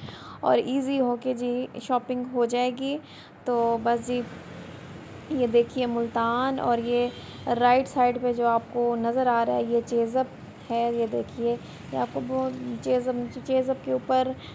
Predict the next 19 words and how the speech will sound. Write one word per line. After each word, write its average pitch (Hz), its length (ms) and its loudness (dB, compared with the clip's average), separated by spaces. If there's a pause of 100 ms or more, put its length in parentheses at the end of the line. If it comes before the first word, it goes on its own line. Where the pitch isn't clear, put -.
(180)
भी 254 220 0
मार्केट, 247 600 0
I 254 200 2
think 254 240 -4
पेसिन 254 520 0
के 254 140 -2
नाम, 247 220 -4
पेसिन 254 460 -2
पेस 254 380 -6
के 262 80 -2
नाम 247 200 -2
से, 247 160 -2
पेसिन 254 440 -2
के 254 100 -2
नाम 240 240 -4
से 254 140 -2
है, 254 140 2 (440)
ठीक 262 180 -8
है। 262 200 2